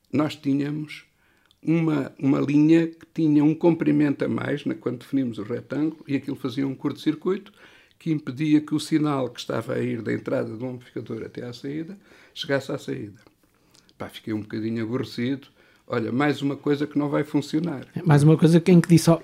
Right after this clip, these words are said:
Speaker 2: caramba."
Speaker 1: É, era um amplificador operacional que nós tin-, estávamos a fazer um teste, eh,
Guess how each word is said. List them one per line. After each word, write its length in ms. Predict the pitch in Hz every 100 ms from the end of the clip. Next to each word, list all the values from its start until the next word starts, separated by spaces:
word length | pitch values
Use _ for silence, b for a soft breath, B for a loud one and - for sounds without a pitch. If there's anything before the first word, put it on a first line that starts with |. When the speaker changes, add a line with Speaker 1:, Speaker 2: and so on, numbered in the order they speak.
| -
Speaker 2:
caramba." 540 | 170 151 151 139 127
Speaker 1:
É, 100 | -
era 120 | 170 190
um 120 | 185
amplificador 420 | 185 - 165 160
operacional 600 | 147 151 143 135 139 156
que 100 | -
nós 160 | 135 127
tin-, 120 | 147
estávamos 400 | 143 147 131 131
a 40 |
fazer 300 | - 123 127
um 120 | 123 123
teste, 480 | 143 143 - - - b b b b b b -
eh, 300 | 127 120